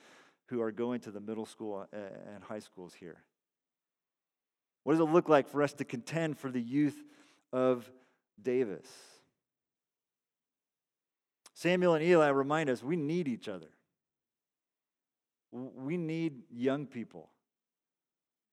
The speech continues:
And we need older people as well. God speaks through each other. He forms us in his story through our stories. He reminds us, as we like to say around here, that we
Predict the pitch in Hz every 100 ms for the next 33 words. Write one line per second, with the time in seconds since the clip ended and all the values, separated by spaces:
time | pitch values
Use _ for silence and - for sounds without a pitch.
0 | _ 110 127 147 151 143 123 139 131 123
1 | 123 113 120 113 120 110 113 135 113 101
2 | 139 139 - - 185 - - 131 123 -
3 | 117 113 147 - - 165 180 151 120 127
4 | 120 - 160 175 160 - - _ 180 170
5 | 156 127 - - - 160 156 127 127 -
6 | 151 160 160 - 151 156 139 - 156 147
7 | 120 131 160 147 139 151 170 151 117 117
8 | 123 120 139 143 143 131 - 160 135 123
9 | 117 127 123 120 127 175 180